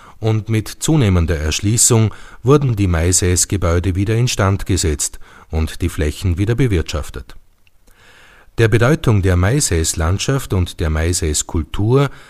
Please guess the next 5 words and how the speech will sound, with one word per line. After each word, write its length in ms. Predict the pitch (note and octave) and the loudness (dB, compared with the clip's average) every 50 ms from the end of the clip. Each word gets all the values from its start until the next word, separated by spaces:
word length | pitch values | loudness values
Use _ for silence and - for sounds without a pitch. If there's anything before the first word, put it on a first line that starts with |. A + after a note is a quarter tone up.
| - - | -20 -10
als 380 | - E2+ E2 E2 D#2 - F#2+ E2 | -4 -2 -2 0 0 -2 -2 -2
regionale 600 | A2 A#2+ A2 A2+ G2+ F#2+ E2 D#2+ D#2+ D#2+ D#2 D2 | -2 -2 0 0 0 2 2 0 0 -2 -4 -4
Eigenheit 560 | D#2 F2 G#2 A2+ A2+ G#2+ F#2+ F#2 F#2+ F#2 - | -4 -4 -2 0 0 0 2 0 0 -2 -2
und 200 | D#2 D2+ D2 - | -4 -4 -4 -6
Kulturgut 800 | - - F2 D2 - - G#2 A2+ A2+ G#2 G#2 G#2 G#2+ G2+ - - | -6 -6 -6 -6 -4 -2 0 0 0 2 2 0 0 0 -2 -6